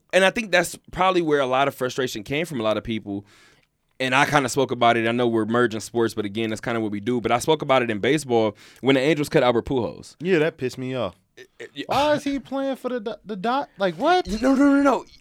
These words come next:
Speaker 1: It's not even that.
Speaker 2: How does that even work?
Speaker 1: The Dodgers messed, the Dodgers cleaned up our mistake, and I'm happy that they actually did it. What frustrated me about the Angels move was that you release him in year ten of a ten-year deal. That's a, that's, that's a Hall of Famer.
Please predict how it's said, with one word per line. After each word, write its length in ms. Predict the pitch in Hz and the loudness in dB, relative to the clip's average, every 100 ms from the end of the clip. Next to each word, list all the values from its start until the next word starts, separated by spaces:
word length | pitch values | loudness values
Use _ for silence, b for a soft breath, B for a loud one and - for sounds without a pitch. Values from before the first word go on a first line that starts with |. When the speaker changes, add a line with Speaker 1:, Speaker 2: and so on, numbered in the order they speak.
| - | 2
Speaker 1:
It's 180 | 208 247 | 2 4
not 140 | 233 | 0
even 220 | 220 196 | 0 -2
that. 240 | 160 101 - | -2 -4 -8
Speaker 2:
How 200 | 160 196 | -10 -6
does 160 | 240 226 | -6 -4
that 160 | 202 196 | -4 -6
even 320 | 170 143 101 | -6 -8 -4
work? 280 | 120 107 - _ _ | -4 -4 -8 _ _
Speaker 1:
The 160 | 160 170 | 6 8
Dodgers 440 | 165 220 285 226 | 12 12 12 6
messed, 400 | 165 175 185 - 147 | 8 8 8 4 2
the 80 | |
Dodgers 280 | 147 214 233 | 8 8 6
cleaned 220 | - 175 | -2 0
up 140 | 151 - | 0 0
our 100 | 120 | -2
mistake, 400 | 113 - 90 78 | -2 -6 -6 -4
and 80 | 107 | -4
I'm 100 | 110 | 0
happy 280 | 143 156 139 | 0 2 0
that 120 | 127 | 0
they 100 | 113 | 0
actually 340 | 113 - 98 | 0 0 -6
did 160 | 92 90 | -4 -6
it. 120 | 78 - b b b | -8 -14 b b b
What 160 | 131 131 | 2 4
frustrated 440 | 175 160 214 180 | 6 6 6 2
me 140 | 147 143 | 2 2
about 240 | 127 120 | 2 2
the 120 | - | 0
Angels 320 | 107 120 110 104 | -2 -2 -2 -4
move 260 | 104 101 | -4 -4
was 120 | 98 95 | -4 -2
that 260 | 98 92 _ _ _ _ - | -2 -2 _ _ _ _ -4
you 140 | 120 | 0
release 380 | 110 117 143 - | 2 2 0 0
him 160 | 139 | -2
in 80 | 110 | -2
year 280 | 104 101 101 | -2 -2 -2
ten 400 | - 113 98 87 | -4 -6 -4 -6
of 120 | 87 | -8
a 40 | 87 | -10
ten-year 480 | - 95 92 80 | -6 -6 -6 -10
deal. 240 | 80 67 62 B B B B B B - | -14 -14 -16 B B B B B B -10
That's 320 | 101 131 135 | 0 0 0
a, 60 | 120 | -4
that's, 340 | 113 127 131 | 0 0 2
that's 180 | 123 120 | 2 0
a 60 | 110 | 0
Hall 160 | 104 | 0
of 80 | 87 | -4
Famer. 300 | 71 67 60 | -14 -18 -20